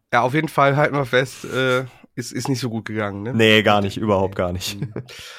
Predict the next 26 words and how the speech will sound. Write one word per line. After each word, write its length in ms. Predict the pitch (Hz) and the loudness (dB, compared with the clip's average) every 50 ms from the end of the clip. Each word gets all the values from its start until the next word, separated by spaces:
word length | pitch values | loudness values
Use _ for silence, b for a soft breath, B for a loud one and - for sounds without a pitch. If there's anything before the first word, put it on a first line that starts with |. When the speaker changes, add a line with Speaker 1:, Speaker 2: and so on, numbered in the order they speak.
| B B B B B B B B - | B B B B B B B B -14
Speaker 1:
Gut, 220 | 107 104 104 - - | -14 -14 -14 -16 -6
dann, 440 | - 127 131 139 143 143 131 123 - - | 0 4 4 4 4 4 2 -2 -4 -4
äh, 520 | - 123 127 131 131 131 135 131 131 131 120 | 0 2 2 4 4 4 2 2 2 0 0
wenn 160 | 135 151 165 | 0 2 4
wir 140 | 185 175 139 | 4 2 4
gerade 260 | 127 143 156 156 151 | 4 2 2 2 0
schon 220 | - - 156 139 | -2 -2 -2 -2
so 80 | 127 127 | -4 -6
ein 20 | |
bisschen 320 | 123 165 - - 151 131 123 | -8 -8 -6 -4 -2 -2 0
bei 160 | 123 117 117 | 0 0 0
We 140 | 127 135 131 | -2 -2 0
Were 120 | 127 123 | 2 2
Young 200 | 123 131 131 120 | 2 0 0 -2
waren, 420 | 107 98 95 101 107 120 123 120 - _ _ - | -2 0 0 0 -2 -4 -8 -12 -16 _ _ -8
können 160 | - 120 135 | -6 -4 -2
wir 100 | 131 - | -2 -2
auch 60 | 120 | -2
noch 120 | 131 131 | -4 -4
mal 200 | 123 123 123 120 120 | -4 -4 -4 -6 -8
zu 220 | - - - 120 | -10 -14 -14 -16
Pierce 300 | 117 - - 175 175 - | -12 -8 -8 -8 -6 -6
the 100 | - 117 | -4 0
Veil 120 | 120 127 131 | 0 0 0
rüber, 480 | 110 107 104 104 101 101 101 101 - - | 0 -4 -4 -2 -2 -2 -2 -4 -6 -8
äh, 140 | - - | -10 -12